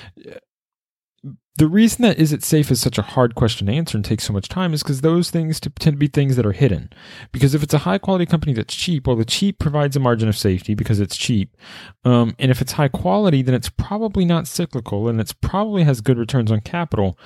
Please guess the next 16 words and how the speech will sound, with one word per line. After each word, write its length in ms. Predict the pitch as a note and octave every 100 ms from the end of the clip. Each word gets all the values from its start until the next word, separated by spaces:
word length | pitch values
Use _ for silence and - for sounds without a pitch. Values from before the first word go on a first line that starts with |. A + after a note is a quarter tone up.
| - - -
So 380 | - - E3 D#3 -
you're 180 | D3+
really 400 | E3+ D#3 G3+ C4
just 220 | G#3+ G#3+ -
trying 200 | F3+ E3
to 60 |
find 300 | D3 D#3 D3+
out 200 | D3 C3+
what's 420 | G#2 G#2 C3+ B2+
wrong. 480 | G2 G#2+ A2+ F2+ -
Why 400 | - G2+ G#2 C3+
don't 240 | D3+ D3 C3
other 220 | A#2 B2
people 320 | - G#2 G#2
own 220 | A2+ A2+ A2+
this? 160 | G#2+